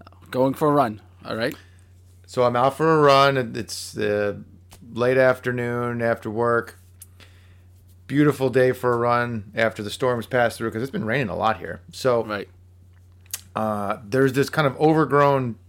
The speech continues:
Speaker 2: tree that's across the sidewalk, but I run in a, in a path, and I end up going into, like, a trail, whatever.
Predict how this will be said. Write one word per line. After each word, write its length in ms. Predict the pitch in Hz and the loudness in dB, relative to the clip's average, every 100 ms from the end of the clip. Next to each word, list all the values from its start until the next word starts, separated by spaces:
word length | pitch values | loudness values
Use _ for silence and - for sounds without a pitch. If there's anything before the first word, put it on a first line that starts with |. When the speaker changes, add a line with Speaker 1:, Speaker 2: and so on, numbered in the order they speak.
| - | -16
Speaker 2:
tree 280 | - 202 180 | 0 4 4
that's 220 | 120 107 | 4 0
across 580 | 110 - 123 120 - - | -6 0 2 2 0 -12
the 140 | - | -10
sidewalk, 460 | 101 131 127 107 92 | 0 2 4 2 0
but 80 | 104 | -2
I 60 | |
run 200 | 104 113 | -2 -4
in 80 | 110 | -4
a, 200 | 107 - | -8 -8
in 60 | 123 | -10
a 60 | |
path, 400 | - 110 110 107 | -4 0 0 0
and 80 | 107 | -4
I 40 | 104 | -6
end 120 | 104 | -6
up 180 | 104 104 | -8 -6
going 260 | 107 104 | -4 -4
into, 200 | 104 101 | -6 -4
like, 140 | 101 - | -6 -6
a 40 | |
trail, 360 | - 113 104 101 | -8 -4 -2 -2
whatever. 320 | 98 95 | -4 -6